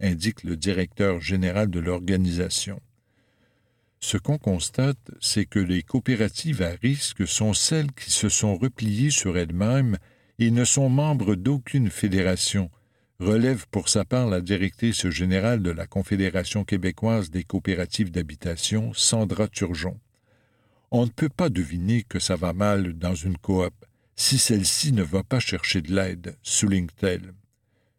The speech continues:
Une loi en voie d'être révisée. Patrick Préville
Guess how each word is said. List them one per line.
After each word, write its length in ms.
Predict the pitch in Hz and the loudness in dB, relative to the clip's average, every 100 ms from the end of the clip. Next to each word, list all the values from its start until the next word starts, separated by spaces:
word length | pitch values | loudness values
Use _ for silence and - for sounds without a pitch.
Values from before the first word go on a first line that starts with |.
| _ _ _ _ _ - | _ _ _ _ _ -2
Une 280 | 101 104 107 | 2 4 4
loi 380 | 110 120 131 - | 4 2 -2 -4
en 220 | 101 95 | 0 2
voie 280 | 82 92 120 | 2 2 0
d'être 420 | 95 101 107 - | 2 0 0 -4
révisée. 800 | 87 85 113 120 87 80 90 85 _ _ _ _ _ _ _ _ _ - | -6 -2 0 0 -2 -2 -4 -6 _ _ _ _ _ _ _ _ _ -2
Patrick 600 | 107 127 143 147 104 92 - | -2 0 -2 0 -2 -2 -2
Préville 640 | 95 95 95 139 113 | 0 2 2 2 2